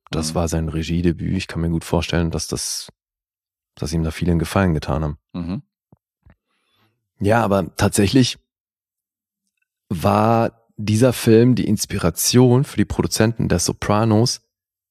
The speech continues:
Speaker 1: den gleichen Casting Director zu beauftragen. Und deswegen, ne, also so mit Michael Imperioli und so, und du hast ja schon auch ein paar Leute.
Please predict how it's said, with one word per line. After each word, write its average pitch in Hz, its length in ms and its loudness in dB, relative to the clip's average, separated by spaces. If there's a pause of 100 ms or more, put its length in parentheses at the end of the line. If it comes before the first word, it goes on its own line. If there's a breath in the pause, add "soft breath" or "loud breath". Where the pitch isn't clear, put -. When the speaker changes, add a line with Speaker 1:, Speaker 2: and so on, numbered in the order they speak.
(440)
Speaker 1:
den 92 180 6
gleichen 90 500 0
Casting 101 360 -2
Director 80 360 -2
zu - 120 -10
beauftragen. - 500 -8 (2000)
Und - 180 -4
deswegen, 82 500 0 (220)
ne, 98 160 2
also 78 200 -4
so 76 100 -6
mit 80 320 -4 (240)
Michael 85 340 -2
Imperioli 85 520 2
und 78 120 0
so, 80 80 0
und 80 100 -4
du 82 80 -2
hast 92 180 -2
ja 85 60 0
schon 87 220 2
auch 76 160 2
ein 85 100 -2
paar 90 180 4
Leute. 92 380 2